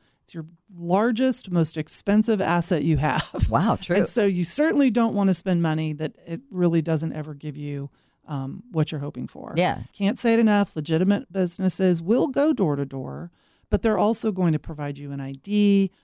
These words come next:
Speaker 1: They're not gonna force you to make a decision on the spot. They
Speaker 2: Mm-hmm.
Speaker 1: will be more than happy to give you references.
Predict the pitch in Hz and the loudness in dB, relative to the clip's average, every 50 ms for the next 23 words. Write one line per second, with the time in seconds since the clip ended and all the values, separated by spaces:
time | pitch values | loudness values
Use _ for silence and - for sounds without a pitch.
0 | _ - - 160 160 151 151 - 156 151 - - - 151 147 - - 151 143 143 | _ -14 -10 -6 -4 -4 -4 -6 -8 -14 -14 -12 -12 -12 -12 -12 -14 -16 -14 -14
1 | 143 139 - 139 147 147 - - 151 143 147 143 143 143 143 139 - - - - | -14 -16 -16 -16 -16 -14 -12 -12 -12 -10 -10 -8 -8 -6 -8 -8 -8 -10 -12 -12
2 | - - 202 202 202 196 190 190 - - _ _ _ _ 131 135 180 196 175 170 | -12 -8 -4 -2 0 0 0 0 -2 -6 _ _ _ _ 0 2 2 2 2 0
3 | 156 139 165 151 143 147 143 131 143 139 - _ - 165 165 - - 190 185 175 | -4 -10 -10 -10 -12 -12 -14 -16 -18 -20 -20 _ -14 -12 -12 -12 -10 -10 -12 -12
4 | 190 170 190 190 170 185 185 175 170 170 170 - - 185 185 180 - - 190 190 | -8 -8 -8 -6 -4 -4 -4 -4 -4 -4 -6 -6 -6 -6 -6 -6 -6 -4 -2 -2
5 | 185 190 185 - - | 0 0 -2 -4 -6